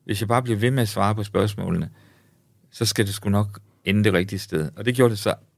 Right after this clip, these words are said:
absolut ikke. Øhm, og det er, hvi-, hvis, hvis man kender sådan dynamikken inde på Christiansborg, jeg lærte det i, i den grad på den hårde måde, på den, øh, øh, ved, ved min egen situation,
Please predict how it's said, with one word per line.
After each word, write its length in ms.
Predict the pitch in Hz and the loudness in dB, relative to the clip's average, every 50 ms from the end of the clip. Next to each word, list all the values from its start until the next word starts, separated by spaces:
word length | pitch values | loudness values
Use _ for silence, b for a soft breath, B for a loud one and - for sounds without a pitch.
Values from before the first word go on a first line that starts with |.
| _ _ - | _ _ -4
absolut 440 | 101 104 104 - 104 98 95 90 92 | -4 -4 -4 -6 -10 -12 -8 -4 -4
ikke. 200 | 87 78 - - b b b b b b b b b b b b b b - - | -4 -4 -6 -12 b b b b b b b b b b b b b b -2 2
Øhm, 500 | 101 98 98 95 92 92 90 85 82 87 - _ - | 4 6 6 6 4 2 0 -2 -6 -10 -12 _ -2
og 80 | 101 | 2
det 120 | 110 135 135 | 4 4 6
er, 40 | 123 | 6
hvi-, 280 | 123 117 - 64 98 | 6 4 4 2 0
hvis, 260 | 113 117 104 104 113 95 - | 0 0 0 0 -4 -6 -6
hvis 180 | - 98 104 101 | -6 -6 -4 -4
man 120 | 107 101 | -4 -4
kender 340 | 101 - - 143 147 156 143 | -4 -2 -2 0 2 2 2
sådan 180 | - 135 123 110 113 | 2 0 -4 -4 -2
dynamikken 360 | 107 104 104 110 123 120 117 | 0 0 2 2 0 0 0
inde 120 | 110 110 | 0 2
på 80 | 107 95 | 2 0
Christiansborg, 520 | - 90 87 92 85 - 104 98 - 76 | 0 -2 -4 -4 0 2 4 4 6 6
jeg 140 | 90 101 104 | 4 6 6
lærte 200 | 104 107 110 110 - | 6 4 4 2 0
det 80 | 95 | -2
i, 200 | 92 92 95 95 - - - | 0 0 0 -2 -4 -6 -4
i 20 | 95 | -2
den 120 | 113 117 | 0 0
grad 240 | 107 104 90 71 58 - - _ _ _ - - - | 2 2 2 2 0 -2 -6 _ _ _ -20 -8 -4
på 100 | - 95 | -2 0
den 80 | 95 | 2
hårde 200 | 95 101 107 117 | 4 4 4 4
måde, 180 | 117 104 98 98 | 4 4 2 0
på 80 | 98 - | 0 0
den, 340 | - 107 - - - - - - | 0 0 0 0 -4 -8 -10 -6
øh, 200 | - 67 65 - - - - - - - - | -4 -2 -2 -2 -2 -6 -10 -12 -14 -14 -4
øh, 240 | - 95 92 87 92 | 2 2 4 4 6
ved, 100 | 95 95 90 - - - | 4 4 2 2 -2 -6
ved 100 | 95 92 | -8 -4
min 100 | 87 85 | 0 2
egen 260 | 92 107 120 135 123 | 4 4 4 4 2
situation, 500 | - - 98 95 90 98 110 104 95 | 2 0 2 2 2 4 4 4 4